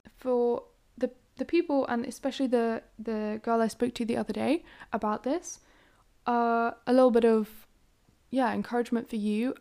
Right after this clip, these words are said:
um, and anyone else going through this and wanting to challenge themselves. It's completely within your control. It's, it's something that you can take back the power from, and you can use it to your advantage.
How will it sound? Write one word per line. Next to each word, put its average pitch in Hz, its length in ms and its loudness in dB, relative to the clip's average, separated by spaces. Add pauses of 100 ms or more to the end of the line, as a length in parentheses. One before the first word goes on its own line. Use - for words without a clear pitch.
(160)
um, 208 320 -2
and 208 180 -4
anyone 220 300 0
else 214 320 -2
going 208 260 -2
through 208 140 -4
this 214 280 -4
and 190 200 -2
wanting 208 420 -2
to 196 360 -6
challenge 208 440 -4
themselves. 220 580 -4 (600)
It's 233 100 0
completely 226 800 -2
within 202 220 -2
your 202 120 -4
control. 202 420 -6
It's, - 300 -6 (140)
it's - 340 -10 (300)
something 226 320 0
that 202 180 -4 (320)
you 220 160 0
can 214 180 -6
take 208 320 -10
back - 360 -4
the 196 80 -10
power 208 260 -8
from, 262 380 -2
and 196 200 -4
you 202 100 -4
can 196 280 -8 (380)
use 214 200 -2
it - 100 -8
to - 120 -8
your 202 80 -2
advantage. 208 560 -6